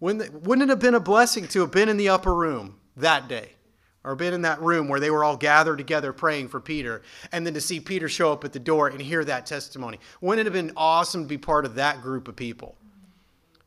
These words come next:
To be, to be blessed with the knowledge that God used your prayer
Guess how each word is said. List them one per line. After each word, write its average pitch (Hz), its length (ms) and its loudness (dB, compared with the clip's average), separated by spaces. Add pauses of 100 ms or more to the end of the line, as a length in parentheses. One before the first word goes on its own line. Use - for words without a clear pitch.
To 143 80 -12
be, 147 260 -4 (140)
to 156 100 -12
be 160 140 -4
blessed 156 960 2 (240)
with 165 240 -2
the 165 60 -10
knowledge 160 560 0
that 147 160 -10
God 143 280 0
used 156 300 -10
your 151 80 -6
prayer 135 440 -2